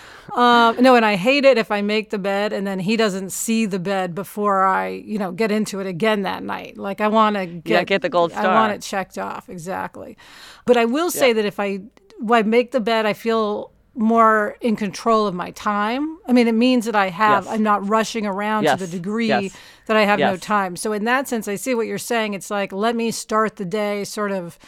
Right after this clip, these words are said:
Speaker 1: you know,
Speaker 2: Right.
Speaker 1: in control.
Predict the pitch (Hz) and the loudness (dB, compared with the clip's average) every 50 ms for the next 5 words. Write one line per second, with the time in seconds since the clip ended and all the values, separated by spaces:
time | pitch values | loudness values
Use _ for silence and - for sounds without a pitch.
0 | - - _ _ _ _ _ _ _ _ _ _ - 247 233 220 202 185 - 175 | -20 -20 _ _ _ _ _ _ _ _ _ _ 0 0 2 2 0 0 -2 -4
1 | 170 175 208 - _ _ _ - - - - - - 277 247 233 - - 196 185 | -6 -10 -14 -18 _ _ _ -20 -20 -20 -20 -2 2 2 4 4 2 0 -4 -4
2 | - - - - 226 214 196 - - - - - | -6 -6 -2 0 2 2 2 0 -2 -8 -14 -18